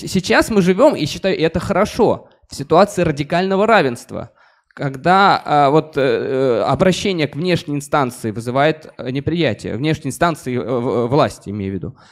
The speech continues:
А когда каждый учёный, по сути дела, или просветитель, он говорит только от себя,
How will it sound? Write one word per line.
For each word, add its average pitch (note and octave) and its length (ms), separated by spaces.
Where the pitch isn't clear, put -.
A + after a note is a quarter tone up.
А B2 140
когда D#3 420
каждый F3+ 380
учёный, B3+ 380
по E3+ 100
сути D#3+ 220
дела, C3+ 240
или C3+ 120
просветитель, A#2 640
он G3+ 260
говорит F#3+ 380
только G3 340
от F3 100
себя, E3+ 520